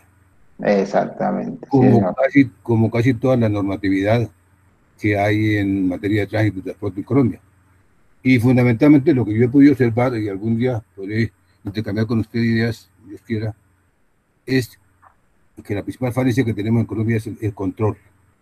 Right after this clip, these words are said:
Speaker 2: El control del tránsito en Colombia es un desastre, ¿por qué? Porque lo hacen personas, y no hemos entrado en la, en la etapa que tienen otros países de, de hacer el control electrónico.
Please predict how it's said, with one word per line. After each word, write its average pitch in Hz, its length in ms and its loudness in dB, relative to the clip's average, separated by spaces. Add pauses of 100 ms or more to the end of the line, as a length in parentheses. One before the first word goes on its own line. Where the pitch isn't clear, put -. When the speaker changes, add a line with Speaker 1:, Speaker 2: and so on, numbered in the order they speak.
(800)
Speaker 2:
El 113 140 2
control 117 340 2
del - 140 -2
tránsito 123 320 0
en 101 100 0
Colombia 120 460 -2
es 107 100 -6
un 113 120 0
desastre, 113 440 -4
¿por 98 200 -12
qué? 117 260 -4 (520)
Porque 110 200 -2
lo 107 120 2
hacen 113 260 2
personas, 113 720 -2 (520)
y 117 100 2
no 120 120 8
hemos 127 200 4
entrado 120 500 0
en 113 100 0
la, 98 180 -4
en 101 220 -6
la 95 120 -6
etapa 117 560 -4 (520)
que - 80 -14
tienen 117 220 4
otros 120 140 0
países 117 280 0 (120)
de, 101 260 -4
de 101 140 -4
hacer 123 140 0
el 127 120 4
control 110 400 -2
electrónico. 110 720 0